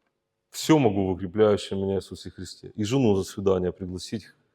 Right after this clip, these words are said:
хоть не знаешь куда, и кажется, сил нет.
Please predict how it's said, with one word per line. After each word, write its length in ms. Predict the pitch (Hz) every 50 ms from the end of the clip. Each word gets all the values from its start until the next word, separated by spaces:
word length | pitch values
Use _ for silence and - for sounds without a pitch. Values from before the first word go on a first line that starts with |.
| _ _ _ _ _ _ _ _ _ _ _ _
хоть 200 | 92 87 - -
не 100 | 98 92
знаешь 320 | 92 95 98 92 90 -
куда, 300 | - - 92 87 82 82 _ _ _ _ _ _ _ _ _ _ _ _ _ _ _ _ - _ _ _ _
и 60 | - 87
кажется, 400 | - 110 101 98 92 - 101 90
сил 320 | - - 104 95 92 87
нет. 200 | 87 87 87